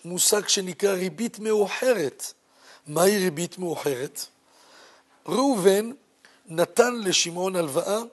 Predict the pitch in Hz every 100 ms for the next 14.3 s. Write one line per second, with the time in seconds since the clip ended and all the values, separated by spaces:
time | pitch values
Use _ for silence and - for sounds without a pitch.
0 | _ _ - _ 165 147 208 185 170 -
1 | 190 185 175 156 170 160 - 156 143 131
2 | _ _ _ _ _ _ - - - 202
3 | 175 175 208 254 247 _ _ - - 170
4 | - 160 170 269 247 202 156 - 151 131
5 | 139 - 127 - _ _ _ _ - -
6 | _ _ 139 143 160 180 160 - 147 120
7 | - 196 175 139 156 147 185 277 254 240
8 | - _ _ - - - _ - - -
9 | 285 - 175 165 156 - 196 180 165 156
10 | - 170 - - 143 139 180 - _ _
11 | _ _ - _ - 160 190 226 180 170
12 | 160 - 214 233 202 165 - 185 180 294
13 | 254 - - _ _ _ - 175 - 214
14 | 233 294